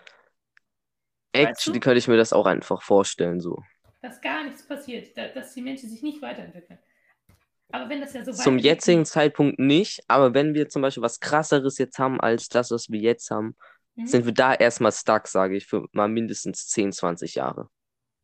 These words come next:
Speaker 1: Ja, okay, Ze-, zehn, zwanzig Jahre, ja.
Speaker 2: Mindestens. Also es geht noch bis ganz weit nach oben.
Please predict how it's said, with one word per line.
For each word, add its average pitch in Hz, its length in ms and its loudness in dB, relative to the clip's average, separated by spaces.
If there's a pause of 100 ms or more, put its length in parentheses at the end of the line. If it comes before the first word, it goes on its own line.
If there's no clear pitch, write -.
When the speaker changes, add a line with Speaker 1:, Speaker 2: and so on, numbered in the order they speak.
(480)
Speaker 1:
Ja, - 80 -18
okay, - 200 -12
Ze-, - 300 -10
zehn, 226 220 -8
zwanzig 156 300 -16
Jahre, 185 260 -4
ja. 143 440 -8 (1080)
Speaker 2:
Mindestens. 123 1000 2
Also 107 280 4
es 113 160 0
geht 123 160 2
noch 110 160 -2
bis - 240 -6 (160)
ganz 120 320 -2
weit 104 260 0
nach 101 160 -2
oben. 90 380 -6